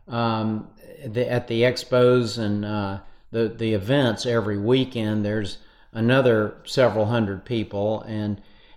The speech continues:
it's just a wonderful world of runners wanting to learn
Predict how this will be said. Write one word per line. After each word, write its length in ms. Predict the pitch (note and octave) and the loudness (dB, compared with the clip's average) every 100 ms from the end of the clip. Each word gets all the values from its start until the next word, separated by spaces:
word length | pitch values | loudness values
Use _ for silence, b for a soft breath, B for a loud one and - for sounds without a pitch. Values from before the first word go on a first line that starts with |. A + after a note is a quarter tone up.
| - | -4
it's 200 | D3+ - | -4 0
just 280 | G#3+ A3+ G3 | 0 2 2
a 60 | |
wonderful 520 | E3+ G3+ A3 G3 D#3 | 2 4 4 2 0
world 600 | C3 D3 A3 A3 G#2+ G#2+ | 0 2 4 4 2 0
of 400 | - B2 A#2 G2+ b b b b | -4 -2 -2 -2 b b b b
runners 840 | A#2 E3 G#3+ B2 A2+ B2+ - - - - | 0 2 4 2 0 -4 -10 -16 -20 -20
wanting 540 | - B2 F3 D#3 D3+ C#3 | -4 2 4 4 4 2
to 120 | B2+ | -2
learn 680 | A2+ C#3+ D3 G#2+ F#2 G2 | 0 2 2 0 -2 -6